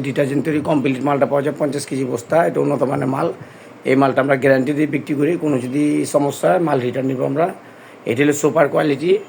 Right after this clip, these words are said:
এটা হলো সুপার কোয়ালিটি, আর এটা হলো এ প্লাস, এটা হলো এ প্লাস, আর এটা হলো এ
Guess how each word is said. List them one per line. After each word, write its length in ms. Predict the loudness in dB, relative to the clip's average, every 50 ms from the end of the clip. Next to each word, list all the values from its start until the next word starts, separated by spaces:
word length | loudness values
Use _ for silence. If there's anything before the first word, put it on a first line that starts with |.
| -14 -20 -20 -20 -20 -20 -20 -20 -20 -20 -20 -20 -20 -20 -20 -12 -10
এটা 100 | -8 -4 -2
হলো 120 | -2 -2 0 0
সুপার 260 | 0 2 4 2 2 2 2
কোয়ালিটি, 360 | 2 0 0 0 0 0 0 2 2 2
আর 80 | 2 2 2
এটা 100 | 0 0 0
হলো 100 | 0 2 0 0 2 2 2
এ 20 | 2 4
প্লাস, 260 | 2 2 4 4 2 0 -4 -10 -14 -14 -14
এটা 120 | -10 -6 -4
হলো 120 | -4 0 0 0
এ 20 | 0 2 4
প্লাস, 240 | 4 4 4 2 0 -8 -14 -20 -20 -20 -20 -20 -20 -20 -20 -12 -4 0
আর 100 | 0 0 0 0 -2
এটা 120 | -2 0 2
হলো 100 | 2 4 4 4 2 4 2
এ 20 | 2